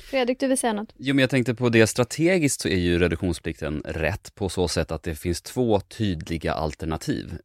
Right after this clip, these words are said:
Speaker 2: Reduktionsplikten eller elektrifiering. Alltså finns det en tydlig konflikt. Det är bra generellt för partier att ha det så tydligt inför väljarna.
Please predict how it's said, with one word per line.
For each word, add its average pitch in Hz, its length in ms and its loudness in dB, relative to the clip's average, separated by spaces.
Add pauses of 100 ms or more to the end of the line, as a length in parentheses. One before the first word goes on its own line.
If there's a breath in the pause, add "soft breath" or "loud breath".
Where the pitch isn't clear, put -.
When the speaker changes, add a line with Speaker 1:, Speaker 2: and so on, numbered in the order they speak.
(160)
Speaker 2:
Reduktionsplikten 139 800 -2
eller 92 280 -4
elektrifiering. 87 840 -2 (160)
Alltså 107 240 -2
finns 92 220 0
det - 120 -4
en 78 180 -2
tydlig 80 280 -6
konflikt. 135 440 -2
Det 87 140 -4
är 87 40 0
bra 82 520 4 (240)
generellt 71 400 -6
för 76 320 -8
partier 73 280 -8
att 76 140 -6
ha 98 240 0
det - 80 -6
så 73 140 -10
tydligt 85 380 -2
inför - 180 -10
väljarna. 104 460 4